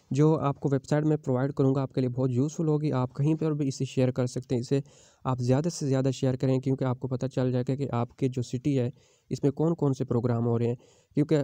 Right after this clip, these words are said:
हमेशा अक्सर ये मुश-, मुश्किल होती है और स्टूडेंट पूछ रहे होते हैं कि हमारे सिटी में कौन कौन से प्रोग्राम हो रहे हैं या फिर अगर हम बीएस साइकोलॉजी करना चाहते हैं तो कहाँ पर हम करें, तो उनके लिए बहुत ही यूज़फुल ये वेबसाइट है। इसका लिंक मैं डिस्क्रिप्शन में दे दूँगा या अगर आप इस,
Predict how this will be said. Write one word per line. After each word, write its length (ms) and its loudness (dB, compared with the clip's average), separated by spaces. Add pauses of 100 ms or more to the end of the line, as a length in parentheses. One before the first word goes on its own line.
हमेशा 480 0 (440)
अक्सर 320 -2
ये 120 2
मुश-, 300 -2
मुश्किल 320 0
होती 240 0
है 60 2
और 200 0
स्टूडेंट 400 -2
पूछ 220 -4
रहे 100 -2
होते 160 -4
हैं 80 -4
कि 60 -6
हमारे 340 0
सिटी 260 -4
में 140 2
कौन 240 0
कौन 140 -2
से 100 0
प्रोग्राम 400 -2
हो 100 -2
रहे 100 -2
हैं 80 -6 (460)
या 80 2
फिर 160 0
अगर 200 2
हम 240 0
बीएस 280 2
साइकोलॉजी 420 -2
करना 200 -2
चाहते 260 -4
हैं 60 -4
तो 80 -6
कहाँ 240 -2
पर 120 -4
हम 160 -2
करें, 280 -2 (760)
तो 60 -2
उनके 200 2
लिए 120 4
बहुत 240 0
ही 40 0
यूज़फुल 360 0
ये 100 2
वेबसाइट 440 -2
है। 100 -2 (360)
इसका 200 0
लिंक 180 2
मैं 100 2
डिस्क्रिप्शन 440 -4
में 120 0
दे 120 0
दूँगा 300 -2 (460)
या 120 4
अगर 180 2
आप 180 0 (100)
इस, 140 -6